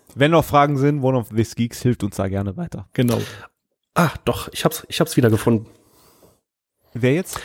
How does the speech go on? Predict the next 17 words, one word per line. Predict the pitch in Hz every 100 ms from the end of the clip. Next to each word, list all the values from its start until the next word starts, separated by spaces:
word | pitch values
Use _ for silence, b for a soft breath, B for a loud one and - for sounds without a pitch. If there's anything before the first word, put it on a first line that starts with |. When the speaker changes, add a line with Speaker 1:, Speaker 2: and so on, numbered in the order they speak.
| B
Speaker 3:
Äh, | 135
ein, | 135 135 135 - - - - 139 -
ein | 131 139
wirklich | 170 - -
schöner | 165 135 156
Nick, | 202 -
der | 117 120
für | 127 -
mich | 135 180
persönlich | 147 127 131 120
ja | 87
auch | 117
sehr | 107
weit | 117 -
vorne | 104 123
steht, | - 143 -
ist | 139